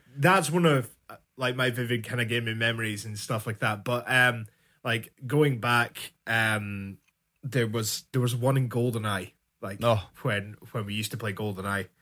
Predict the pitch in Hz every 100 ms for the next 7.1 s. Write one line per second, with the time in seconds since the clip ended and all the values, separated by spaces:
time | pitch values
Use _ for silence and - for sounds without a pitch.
0 | _ _ _ _ _ - 107 110 110 104
1 | - - - 117 117 113 110 107 107 101
2 | 101 _ _ _ _ _ 131 127 120 120
3 | 117 117 - 123 - 123 - 120 117 104
4 | 120 110 110 110 104 101 98 135 156 151
5 | 127 156 151 147 127 113 117 110 120 117
6 | 113 113 110 110 139 139 127 113 123 117
7 | 110